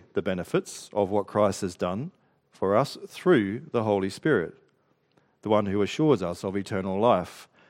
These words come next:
and who changes us from being sons of darkness to sons of light. But to what extent can we enjoy that comfort that we belong to Jesus Christ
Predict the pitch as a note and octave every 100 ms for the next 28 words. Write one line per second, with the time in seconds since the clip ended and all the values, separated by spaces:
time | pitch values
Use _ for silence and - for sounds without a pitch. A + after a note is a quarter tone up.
0 | _ - A#2 C3 - D3+ E3+ C3 F#2 F2+
1 | - A2 G2+ G#2+ G2+ - B2 G#2+ G2 F2+
2 | C#3 D3+ G2+ F2 - A#2 - F2+ F2 F#2+
3 | B2+ A#2+ E2 - _ _ _ _ _ _
4 | _ _ _ _ _ _ _ _ _ _
5 | _ _ _ _ _ _ _ _ D3+ -
6 | D#3+ G#3 E3 - G3 A#2 A#2 - D3 C#3
7 | C3+ B2+ D#3+ D3 A#2+ - E3+ D#3+ - A2
8 | - B2 B2 A#2+ C3+ A#2+ A2+ B2+ A#2 A2+
9 | G2+ F#2 - A2 F#2 G#2